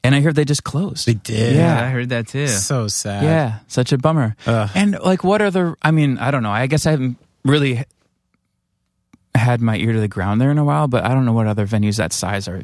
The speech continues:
Speaker 1: even there right now. Like, Seventh Street Entry, that might be the only place. It's
Speaker 2: And that's so much bigger than Triple Rock. That's, I feel like a lot of cities are really have a void going on in, like, three hundred to, like, a thousand cap rooms.
Speaker 1: Hmm.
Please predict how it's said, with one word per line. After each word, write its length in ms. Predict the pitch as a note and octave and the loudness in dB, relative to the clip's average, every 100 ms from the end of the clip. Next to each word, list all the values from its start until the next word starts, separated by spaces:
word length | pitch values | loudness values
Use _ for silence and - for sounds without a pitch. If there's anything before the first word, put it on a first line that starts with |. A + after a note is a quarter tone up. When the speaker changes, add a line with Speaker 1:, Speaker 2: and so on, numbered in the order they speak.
| - | -2
Speaker 1:
even 300 | A#2+ G2 F#2 | -2 -2 -2
there 260 | A2 F#3 | 0 2
right 160 | D#3 G#2+ | 0 -2
now. 180 | G#2 F#2+ | -4 -4
Like, 200 | C#2 - - - | -6 -10 -20 -10
Seventh 420 | - B2+ B2+ B2+ | -4 0 0 -2
Street 300 | - A#2 A2 | -2 -2 0
Entry, 260 | G#2+ - F3 | -2 -2 -2
that 140 | F3 | 0
might 160 | F3 E3+ | 0 0
be 80 | E3 | 0
the 140 | C3 | 0
only 180 | C3 B2 | 0 0
place. 440 | - - E3+ - | -2 -2 -2 -2
It's 100 | C#3+ C3 | -2 0
Speaker 2:
And 100 | C3+ | 0
that's 200 | C#3 - | 0 -2
so 100 | D3 | -4
much 220 | A#2+ G2 | -6 -6
bigger 360 | A#2+ D3+ C3 G#2+ | -4 -2 -2 -4
than 140 | G#2+ | -6
Triple 320 | G#2 A2 G#2 A2 | -6 -6 -2 0
Rock. 300 | G#2+ G#2 G#2 - - | 0 -2 -6 -8 -4
That's, 220 | B2 - | -2 -2
I 120 | C3+ | -2
feel 200 | B2+ E3 | 0 0
like 160 | F#3 C#3 | 0 0
a 40 | |
lot 240 | B2 B2+ C3 | 0 0 0
of 80 | |
cities 640 | B2+ - C3+ B2+ A#2+ G#2 - | -2 -2 -2 -2 -2 -4 -6
are 160 | A2+ | -6
really 800 | A2+ A2+ A#2+ B2 B2 A#2+ A2+ G#2+ - _ _ _ _ _ - | -4 -2 0 0 0 -2 -2 -6 -10 _ _ _ _ _ -6
have 300 | B2 A#2+ A2 | -2 0 -2
a 60 | |
void 540 | G#2+ G#2+ B2 B2 A#2+ A2+ | -4 -2 0 0 -2 -2
going 360 | A#2 A2 A2 | -2 0 -2
on 520 | A2+ G#2+ G#2+ G#2 G#2+ G#2+ _ - | -2 -2 -4 -4 -8 -12 _ -4
in, 140 | A2+ | 0
like, 440 | A2+ A2 G#2+ G2 - _ - | 0 0 -2 -6 -18 _ -20
three 840 | A2+ - - _ B2+ A#2+ B2 B2+ | -20 -20 -20 _ 0 2 2 0
hundred 600 | A#2+ A#2+ A#2+ A#2 A#2+ A#2+ | 0 -2 -2 -2 -2 -4
to, 80 | A#2+ | -4
like, 220 | A#2 G#2+ | -2 -2
a 40 | - | -6
thousand 600 | - G#2+ G#2 G#2+ G#2+ G#2 | -2 -2 0 -4 -6 -4
cap 340 | A2 G#2 - | -2 -2 -4
rooms. 560 | A2 A2 G2+ G2 - - | -4 -2 -2 -6 2 4
Speaker 1:
Hmm. 200 | E3 | 4